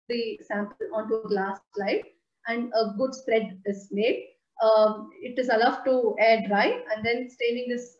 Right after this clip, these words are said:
performed, like I said earlier, either a Diffquick or a quick M G G process, and then microscopic assessment by the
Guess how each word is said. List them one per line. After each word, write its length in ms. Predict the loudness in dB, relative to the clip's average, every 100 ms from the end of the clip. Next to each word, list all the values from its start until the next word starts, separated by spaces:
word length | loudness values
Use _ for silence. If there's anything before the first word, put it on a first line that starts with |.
| -6
performed, 440 | -6 -2 -2 -2 -6 -12 -10
like 120 | -8
I 80 | -6
said 220 | -6 -6
earlier, 200 | -4 -2
either 360 | -2 -2 -2 -4 -4
a 60 |
Diffquick 400 | -4 -6 -8 -8 -6
or 120 | -10
a 80 | -10
quick 140 | -12 -8
M 100 | -8
G 60 | -8
G 180 | -10 -8
process, 320 | -10 -6 -6 -6 -12 _ _ _ -6
and 180 | 2 4
then 200 | 6 6
microscopic 600 | 4 0 -2 0 0 0
assessment 680 | -2 0 -2 0 0 0 0
by 140 | 0
the 280 | 2 0 -2